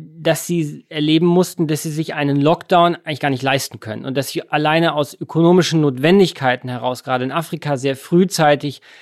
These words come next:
diesen Lockdown beenden mussten und sozusagen lernen müssen, mit dem Virus zu leben. Wenn man jetzt sich, ähm, geopolitische Prognosen anschaut, dann liest man durchaus immer wieder, dass diese Länder sich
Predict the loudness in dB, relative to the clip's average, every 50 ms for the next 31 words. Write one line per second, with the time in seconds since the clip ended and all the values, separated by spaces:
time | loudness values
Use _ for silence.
0 | -20 _ _ _ -2 0 2 4 4 2 2 0 0 0 0 0 0 -2 -2 2
1 | 2 2 2 2 2 4 4 4 4 2 0 -4 -4 -2 -2 -2 -2 -2 -4 -4
2 | -4 -8 -4 -2 -2 0 0 0 0 2 2 2 2 2 2 0 0 -2 -4 -4
3 | -2 2 2 2 2 2 2 2 2 0 -2 -2 -2 0 0 0 0 -2 -4 -6
4 | -6 -2 -2 -2 -2 -2 -4 -6 -4 -2 -2 -2 0 -2 -2 -4 -4 -8 -10 -10
5 | -10 -16 -20 -20 -20 -20 -20 _ _ _ 0 0 0 0 -2 -4 -10 -12 -12 -10
6 | -2 4 4 4 4 4 4 4 4 4 2 2 -4 -4 -2 2 2 4 4 4
7 | 4 2 0 0 -2 -2 2 4 6 6 6 6 6 4 4 4 2 2 0 2
8 | 2 4 4 4 2 0 -6 -18 -14 -4 0 0 2 2 0 -2 -2 -2 -4 -2
9 | 0 0 0 2 4 4 2 2 2 0 0 0 0 -2 -2 -2 0 -2 0 2
10 | 2 2 2 0 -4 -6 -6 -8 -4 -2 -2 0 0 2 2 2 2 0 0 -2
11 | -6 -8 -10